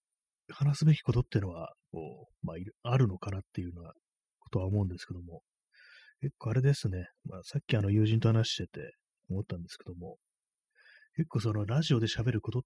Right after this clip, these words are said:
と、こう、実際にまあ、その、普段のね、リアルの人間関係とかで喋ることってのは、まあ、割と、まあ、当然のごとく違ってるんですけども。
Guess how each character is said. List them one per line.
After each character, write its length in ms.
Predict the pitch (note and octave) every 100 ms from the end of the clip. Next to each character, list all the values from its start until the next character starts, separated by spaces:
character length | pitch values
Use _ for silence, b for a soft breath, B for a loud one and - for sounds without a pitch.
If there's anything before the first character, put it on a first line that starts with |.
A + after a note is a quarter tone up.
| -
と、 260 | E2+ - _ _
こ 800 | - - D#2+ C2+ C#2 C2+ C#2+ D2
う、 1300 | _ _ _ _ _ _ _ _ _ _ _ _ -
実 80 | A2+
際 160 | - A#2+
に 80 |
ま 120 | A2+ G#2
あ、 60 |
そ 140 | - F#2
の、 80 | E2+ - - - _ _ _ - - -
普 100 | A2
段 80 |
の 100 | E2
ね、 100 | E2 - -
リ 100 | G#2
ア 60 |
ル 80 | G2
の 80 | E2+
人 200 | F#2 A#2
間 120 | A#2+
関 200 | A#2+ C3
係 100 | A#2
と 120 | G2+
か 100 | G2+
で 80 | F#2
喋 320 | F#2 A2+ A2
る 380 | A2 G2 G2 - -
こ 120 | C3
と 80 | C3+
っ 40 |
て 120 | -
の 60 | F#2+
は、 40 |
ま 100 | F#2+
あ、 60 | F2+
割 200 | F#2 G#2
と、 100 | A2 _ _ _
ま 120 | -
あ、 20 | -
当 80 | A#2+
然 140 | B2+
の 100 | B2+
ご 80 | B2
と 100 | A#2
く 100 | G2
違 380 | F#2+ G#2+ C#3 B2
っ 60 |
て 120 | - B2
る 100 | A#2+
ん 40 |
で 100 | F2+
す 100 | -
け 60 | F#2
ど 120 | F2
も。 220 | D#2+ D#2